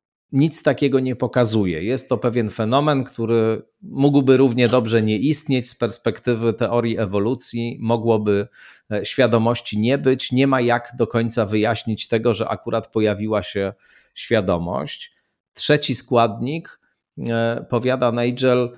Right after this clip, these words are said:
w szczególności dotyczy to kwestii rozumu oraz zdolności do poznawania obiektywnej prawdy o rzeczywistości, to znaczy tworzenia sobie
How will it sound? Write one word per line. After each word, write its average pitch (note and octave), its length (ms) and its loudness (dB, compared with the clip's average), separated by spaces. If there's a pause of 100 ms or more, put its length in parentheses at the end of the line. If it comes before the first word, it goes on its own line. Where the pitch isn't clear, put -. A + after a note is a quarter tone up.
(140)
w - 100 -10
szczególności C3 920 2
dotyczy C3+ 440 -2
to A#2+ 140 -2
kwestii A#2+ 560 -2
rozumu A#2+ 800 4
oraz C3 400 0
zdolności B2 640 0
do B2 120 0
poznawania B2 680 0
obiektywnej A#2 680 -2
prawdy A2+ 480 0
o G#2 80 0
rzeczywistości, G2+ 1120 -4 (220)
to B2 120 -2
znaczy D#3 360 0
tworzenia D3 880 0
sobie C3+ 580 4